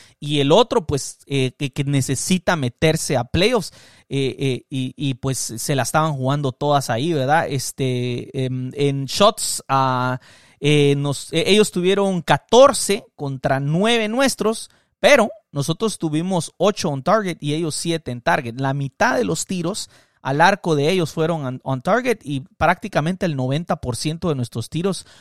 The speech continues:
fueron dentro de los palos. Eh, creamos tres oportunidades contra una. Eh, eh, como lo, como le digo,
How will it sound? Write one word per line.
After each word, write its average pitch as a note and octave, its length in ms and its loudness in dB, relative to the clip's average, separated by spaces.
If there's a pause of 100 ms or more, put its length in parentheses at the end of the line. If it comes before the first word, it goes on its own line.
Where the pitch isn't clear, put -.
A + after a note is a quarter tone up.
(160)
fueron D3+ 360 2
dentro D3+ 300 -2
de D3 80 2
los B2 160 -4
palos. F#3 380 2 (400)
Eh, C3 400 0
creamos D3+ 480 0
tres E3 200 -2
oportunidades C#3 920 -2
contra B2+ 400 -2
una. G#3 440 -2 (340)
Eh, C3 360 -6
eh, A#2 220 -8
como C#3 220 -2
lo, B2+ 160 -2
como C#3 240 -8
le C3 100 -2
digo, F#3 400 2